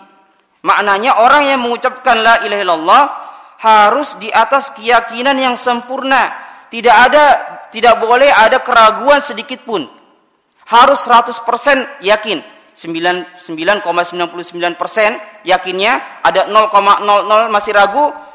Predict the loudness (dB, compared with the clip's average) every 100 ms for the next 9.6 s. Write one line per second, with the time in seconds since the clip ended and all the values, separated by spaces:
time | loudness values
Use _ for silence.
0 | _ -8 -4 -2 -2 -4 -14 -4 -4 -4
1 | -12 -12 -10 -10 -6 -6 -6 -12 -14 -18
2 | -14 -14 -16 _ _ _ -6 -6 -2 0
3 | 0 0 -2 0 -2 0 0 0 -6 -6
4 | -2 0 -2 -4 -16 -20 _ _ _ 0
5 | 4 4 4 0 0 0 0 -2 -6 -18
6 | -20 -8 -6 -6 -10 _ _ -2 2 4
7 | 4 2 0 0 2 2 4 2 2 0
8 | 0 0 -2 -2 -2 -2 -2 -4 -4 -6
9 | -6 -12 -12 0 0 0